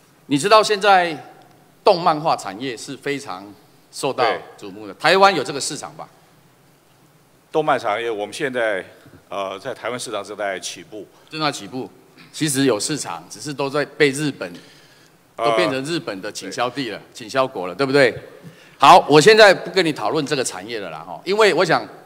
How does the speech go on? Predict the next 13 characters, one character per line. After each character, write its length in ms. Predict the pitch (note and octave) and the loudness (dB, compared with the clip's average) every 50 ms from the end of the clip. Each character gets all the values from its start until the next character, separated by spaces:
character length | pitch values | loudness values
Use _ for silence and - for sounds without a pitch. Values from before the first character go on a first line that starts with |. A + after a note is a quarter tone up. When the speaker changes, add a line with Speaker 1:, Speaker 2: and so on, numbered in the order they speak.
| - _ _ _ - | -20 _ _ _ 2
Speaker 1:
台 140 | C#3+ D3+ | 2 4
中 200 | D#3+ F#3+ F#3 F#3 | 6 6 4 2
市 320 | E3+ - F#3+ F3 C#3+ - - - - - - | 2 0 0 0 -2 -2 -6 -12 -20 -20 -4
最 240 | - A3 G3+ E3+ D3 | 4 6 6 6 6
近 340 | - - F#3 D#3 B2+ G2+ - - - - - _ _ _ - | 2 0 -2 -2 -4 -6 -12 -18 -20 -20 -20 _ _ _ -4
在 220 | - F#3 F3 D#3+ D3 | 2 4 4 4 4
争 280 | - - F3+ F3 F3 D3+ | 0 -2 -2 -2 -2 -2
取， 180 | - - G3+ | -6 -8 -10
Speaker 2:
对。 40 | E3+ | -10
Speaker 1:
去， 280 | - - - A3 F#3 - | -10 -8 -6 -6 -6 -6
去 200 | - - G#3+ F#3 C#3+ | -8 -6 -4 -4 -4
年 180 | B2+ A2+ A#2 | -4 -4 -6
就 140 | C3+ E3 D3+ | -4 -6 -6